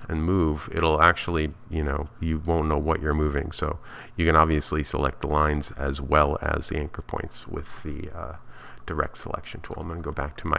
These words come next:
normal selection tool. Now, how do you do, do curves? Well, this is really hard usually, uh, and it takes a lot of practice. The way a curve works is you'll start, let's zoom in here. You'll start, you'll click here.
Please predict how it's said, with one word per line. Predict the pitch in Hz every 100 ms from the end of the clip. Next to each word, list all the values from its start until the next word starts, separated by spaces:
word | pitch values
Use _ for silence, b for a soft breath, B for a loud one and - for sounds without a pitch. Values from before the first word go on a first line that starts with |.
| 73
normal | 78 95 104 76
selection | - - - - -
tool. | - - 120 - B B B B B B B - - - - -
Now, | 90
how | 82 98
do | 113
you | 113
do, | 92 87 - 95
do | 92
curves? | 85 - 127 123 85 78 76
Well, | 87
this | 87 110
is | 117 104
really | 92 104 104
hard | 82 78 90 80
usually, | 80 - 82 120 B B B B B B
uh, | 82 80 80
and | 85
it | 82
takes | - 95
a | 85
lot | 85 82
of | 85
practice. | - 80 - 82
The | - 101
way | 117 123
a | 107
curve | - - 156 165 120
works | 82 73 - - -
is | 90 87
you'll | 92 87
start, | - 127 120 98 - B B B -
let's | - -
zoom | - 85
in | 82 78
here. | 76 78 B B B B B B 98
You'll | 92
start, | - - 151 -
you'll | 85
click | - - 135
here. | - 131 107 87 85